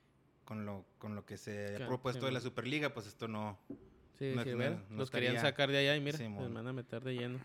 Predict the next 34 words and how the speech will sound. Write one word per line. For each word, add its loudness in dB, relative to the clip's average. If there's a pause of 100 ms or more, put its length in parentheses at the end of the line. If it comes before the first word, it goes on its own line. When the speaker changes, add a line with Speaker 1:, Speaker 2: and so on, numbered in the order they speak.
(140)
Speaker 1:
Eh, 0
y -4
eso 0
es 0
lo 0
que -2
traigo 0
yo 0
de 2
la 2
Serie 0
A. 4
No -2
sé -6
si, -6
no -4
sé -8
qué -10
traigan -2
Speaker 2:
Ya -2
Speaker 1:
ustedes. 0
Speaker 2:
yo 4
traigo 4
hoy 8
de 8
la, 8
fue 4
la 8
final 2
de 4
la 6
F 0
A -8
Cup. 4